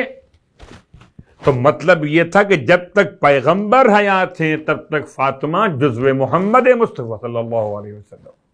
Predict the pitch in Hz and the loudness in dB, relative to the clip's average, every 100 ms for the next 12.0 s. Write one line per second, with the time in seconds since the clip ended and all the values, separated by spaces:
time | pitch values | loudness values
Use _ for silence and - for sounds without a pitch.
0 | _ _ _ _ _ _ _ _ _ _ | _ _ _ _ _ _ _ _ _ _
1 | _ _ - _ _ _ _ _ _ _ | _ _ -20 _ _ _ _ _ _ _
2 | - - 190 208 - 160 160 175 190 156 | -20 -4 0 0 2 0 2 -2 0 0
3 | 110 151 180 196 147 120 131 233 233 180 | 0 0 0 -2 -4 -2 2 2 4 2
4 | 220 247 247 247 247 185 147 147 143 127 | 4 6 6 2 -4 -4 -4 -4 -4 -2
5 | 165 185 180 _ _ _ _ _ - 104 | -2 -2 -6 _ _ _ _ _ -4 0
6 | 123 123 - 170 151 110 165 208 165 135 | 0 0 0 2 2 0 -2 -2 -2 0
7 | 139 135 185 233 262 277 120 104 98 135 | -2 -2 -2 -2 -4 -4 -6 -6 0 0
8 | 104 80 78 80 _ _ _ _ _ _ | 0 -2 -12 -18 _ _ _ _ _ _
9 | _ _ _ _ _ - - _ _ _ | _ _ _ _ _ -20 -20 _ _ _
10 | _ _ _ _ _ _ _ _ _ _ | _ _ _ _ _ _ _ _ _ _
11 | _ _ _ _ _ _ _ - 151 | _ _ _ _ _ _ _ -2 2